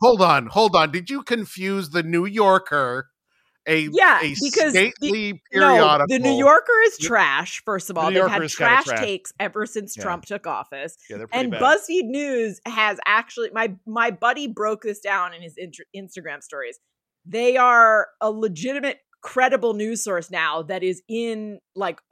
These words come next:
Speaker 2: political rooms when they have press conferences. But the story is called The Minions in Me, a short story of a woman whose Tinder date turns into a full-on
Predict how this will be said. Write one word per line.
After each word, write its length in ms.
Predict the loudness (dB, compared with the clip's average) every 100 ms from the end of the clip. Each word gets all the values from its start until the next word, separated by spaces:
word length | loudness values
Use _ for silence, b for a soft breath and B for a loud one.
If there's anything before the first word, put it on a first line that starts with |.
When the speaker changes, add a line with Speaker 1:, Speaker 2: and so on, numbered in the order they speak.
| -20
Speaker 2:
political 540 | -14 -2 0 0 -4 -6
rooms 340 | -6 -10 -14
when 140 | -16 -14
they 80 | -8
have 240 | -8 -8
press 240 | -8 -8
conferences. 580 | -8 -16 _ _ -20 -20 b b b b
But 200 | -10 -4
the 80 | -4
story 640 | -4 -4 0 2 2 0
is 260 | -2 -2 -2
called 420 | -2 0 0 -4
The 100 | -8
Minions 840 | -6 -6 -4 -4 -4 -4 -4 -8 -8
in 340 | -4 -4 -4 -8
Me, 440 | -10 -10 -12 -14 _ _ _ _ _ _ _ -12 -10 -10 -12 _ _ _ _ -6
a 180 | -4
short 500 | -4 -8 -4 -4 -6
story 480 | -8 -2 0 2 2
of 140 | 0 -2
a 60 |
woman 340 | -2 -4 -4 -4
whose 280 | -2 -4 -8
Tinder 480 | -12 -8 -2 -4
date 360 | -2 -4 -4 -8 _ _ _
turns 340 | -10 -8 -8
into 240 | -10 -6 -6
a 60 |
full-on 720 | -6 -2 0 0 4 4 2